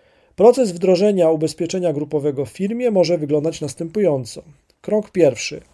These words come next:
Analiza potrzeb ubezpieczeniowych. Firma określa swoje wymagania i potrzeby dotyczące ubezpieczenia. Krok drugi. Wybór ubezpieczyciela.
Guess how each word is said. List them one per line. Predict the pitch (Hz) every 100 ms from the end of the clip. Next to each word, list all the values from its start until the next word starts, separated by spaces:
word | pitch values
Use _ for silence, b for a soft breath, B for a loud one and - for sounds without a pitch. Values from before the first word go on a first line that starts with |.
| B B B B -
Analiza | 170 185 233 220 208
potrzeb | 185 190 - 196 - 196
ubezpieczeniowych. | 151 160 - 156 151 143 127 131 -
Firma | - 196 180
określa | 170 160 156 165
swoje | - - 151 139
wymagania | 143 139 147 175 180
i | 160
potrzeby | - - 160 156
dotyczące | 135 139 143 143 135
ubezpieczenia. | 147 147 - 160 160 139 - _ _
Krok | - 220
drugi. | 214 196 135 120 b b b b
Wybór | 147 226 254
ubezpieczyciela. | 247 214 208 214 202 - 151 135